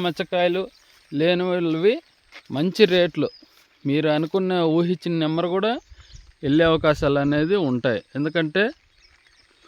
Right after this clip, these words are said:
తోటలు ఎవరివి బాలేవు, అంతే, ఇంకేమీ లేదు. దీంట్లో ఇంకేం చెప్పే పని లేదు, దాన్ని బట్టి మీకు అర్థం చేసుకోండి.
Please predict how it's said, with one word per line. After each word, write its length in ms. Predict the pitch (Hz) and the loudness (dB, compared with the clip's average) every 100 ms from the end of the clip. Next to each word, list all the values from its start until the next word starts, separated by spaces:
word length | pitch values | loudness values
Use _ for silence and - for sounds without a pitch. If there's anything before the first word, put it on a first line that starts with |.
| _ _ - | _ _ -2
తోటలు 280 | 165 247 240 214 | 2 4 8 8
ఎవరివి 280 | 226 240 160 | 8 6 6
బాలేవు, 420 | 156 175 180 139 - _ - | 6 8 6 4 -2 _ -6
అంతే, 200 | 143 139 139 | -4 -2 -2
ఇంకేమీ 360 | 123 139 170 185 160 | 0 0 0 0 0
లేదు. 220 | 143 120 _ _ _ _ _ _ _ _ _ _ _ _ _ _ _ - - | 0 -2 _ _ _ _ _ _ _ _ _ _ _ _ _ _ _ -20 -8
దీంట్లో 240 | 143 147 151 | -4 -2 0
ఇంకేం 240 | 143 143 180 - | 0 0 0 -2
చెప్పే 260 | 160 - 185 | -2 0 0
పని 160 | 156 147 139 | 0 0 2
లేదు, 240 | 135 151 220 320 - 131 | 2 2 0 -4 -6 -2
దాన్ని 200 | 139 139 | 0 0
బట్టి 180 | 139 175 156 | -2 0 0
మీకు 180 | 151 160 | 0 0
అర్థం 220 | 143 - 160 | 0 0 0
చేసుకోండి. 480 | 131 - 147 123 147 | 0 -2 -2 0 0